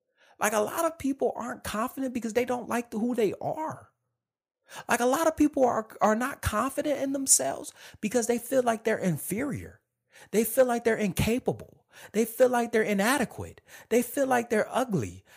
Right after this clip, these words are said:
They feel like they're all of these things that people say to them so they believe it. You gotta like you.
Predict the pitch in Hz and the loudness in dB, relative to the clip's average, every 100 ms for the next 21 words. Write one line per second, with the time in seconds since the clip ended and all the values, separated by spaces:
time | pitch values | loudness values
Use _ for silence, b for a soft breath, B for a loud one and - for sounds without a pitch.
0 | B 202 220 - 262 240 233 226 - 233 | B 0 0 2 2 2 2 2 4 4
1 | 269 262 240 220 - 254 247 233 180 - | 4 4 2 0 0 0 -2 0 -2 0
2 | 247 208 185 - 269 - 202 180 143 160 | 2 2 4 2 0 0 0 0 0 -4
3 | B 202 214 180 175 165 269 311 - - | B 0 2 4 4 4 -2 -6 -8 -14
4 | - _ _ _ _ _ _ _ _ _ | -20 _ _ _ _ _ _ _ _ _
5 | _ _ 131 185 392 - 311 233 220 185 | _ _ -8 -4 -4 -2 -2 -2 -2 -4
6 | - - 269 339 98 | -4 -8 -4 -4 -6